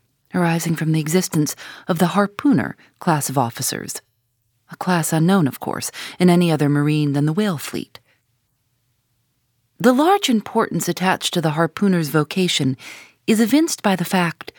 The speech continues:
that originally, in the old Dutch fishery, two centuries or more ago, the command of a whale ship was not wholly lodged in the person now called the captain, but was divided between him and an officer called the specksnyder.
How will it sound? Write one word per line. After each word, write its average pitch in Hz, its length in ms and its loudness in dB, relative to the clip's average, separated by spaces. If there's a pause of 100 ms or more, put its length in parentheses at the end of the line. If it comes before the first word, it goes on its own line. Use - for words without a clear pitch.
(520)
that 240 240 4
originally, - 500 -2 (260)
in 202 100 4
the 208 100 6
old 202 160 0
Dutch 175 260 0
fishery, 147 540 -2 (280)
two 277 140 0
centuries 160 500 0
or 147 60 2
more 170 240 2
ago, - 320 -6 (460)
the 185 120 2
command 302 320 2
of 330 80 -2
a 240 60 2
whale 190 240 0
ship - 300 -4 (260)
was 214 160 2
not 277 220 2
wholly 208 340 0
lodged 165 500 0 (220)
in 190 80 2
the 180 80 2
person 196 400 0
now 165 160 2
called 165 320 -4
the 175 60 -2
captain, - 580 -6 (680)
but 208 100 -4
was 208 180 -4
divided 233 540 -2 (220)
between 185 320 2
him 170 420 0 (300)
and 185 100 4
an 185 80 6
officer 175 540 0
called 147 320 -2
the 160 60 -2
specksnyder. - 880 -4